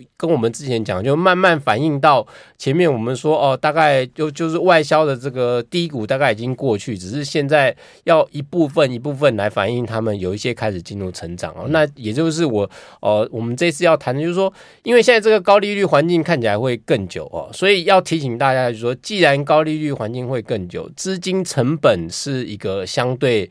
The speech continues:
Speaker 1: 呃，过去，相较过去几年是比较高的情况之下，那你就真的要去考量到企业的经营成本，在这种高利率下，它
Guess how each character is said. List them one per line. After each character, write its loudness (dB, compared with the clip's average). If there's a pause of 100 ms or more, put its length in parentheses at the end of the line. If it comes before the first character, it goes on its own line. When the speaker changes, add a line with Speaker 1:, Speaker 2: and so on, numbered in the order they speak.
(280)
Speaker 1:
呃， 0
过 0
去， -4
相 2
较 2
过 -4
去 -8
几 -10
年 -4
是 -8
比 -10
较 0
高 -2
的 -2
情 -10
况 -4
之 -14
下， -8 (380)
那 4
你 2
就 2
真 0
的 2
要 2
去 -10
考 -10
量 -6
到 -2
企 -6
业 0
的 0
经 -6
营 -4
成 -6
本， -2
在 0
这 -4
种 -2
高 2
利 -6
率 -4
下， -2
它 0